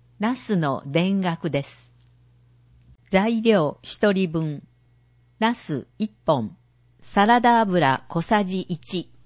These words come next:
すりごま小さじ一。A、味噌、砂糖、各大さじ二分の一。酒、水、各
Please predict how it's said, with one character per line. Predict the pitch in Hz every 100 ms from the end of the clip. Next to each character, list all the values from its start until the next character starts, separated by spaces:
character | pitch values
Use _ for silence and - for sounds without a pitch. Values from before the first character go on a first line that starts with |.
| -
す | - -
り | 208 226
ご | 214
ま | 202 196 -
小 | -
さ | 196 214
じ | 185 180
一。 | - 156 - 151 - _ _ _ _ _ _ _ _ _ _ _ -
A、 | 220 165 - _ _ _ _ _ _ _ _ _ _
味 | 214 240
噌、 | - 143 - _ _
砂 | - 175
糖、 | - 240 202 147 _ _
各 | - 240 214 160
大 | 196 220
さ | 220 202
じ | 185
二 | 170
分 | 170 190 185
の | 175
一。 | 165 156 - 147 - _ _ _ _
酒、 | - 190 180 208 196 - _ _ _ -
水、 | 180 175 202 185 -
各 | 226 233 190